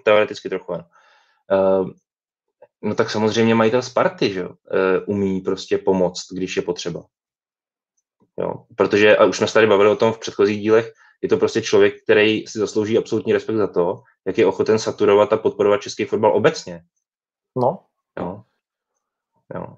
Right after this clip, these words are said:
Speaker 1: A samozřejmě to je věc, kterou by Adolf Šádek nechtěl úplně dopustit,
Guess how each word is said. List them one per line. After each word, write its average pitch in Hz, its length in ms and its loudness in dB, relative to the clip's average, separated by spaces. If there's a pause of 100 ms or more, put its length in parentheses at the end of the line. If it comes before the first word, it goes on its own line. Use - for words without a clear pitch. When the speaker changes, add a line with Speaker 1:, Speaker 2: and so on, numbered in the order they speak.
Speaker 1:
A 98 520 2
samozřejmě 120 480 2
to 120 80 6
je 120 400 4 (320)
věc, 98 520 -2 (360)
kterou 104 240 2
by 117 320 0
Adolf 107 260 0
Šádek 113 260 0
nechtěl 110 260 -2
úplně 98 300 -4
dopustit, 98 640 -6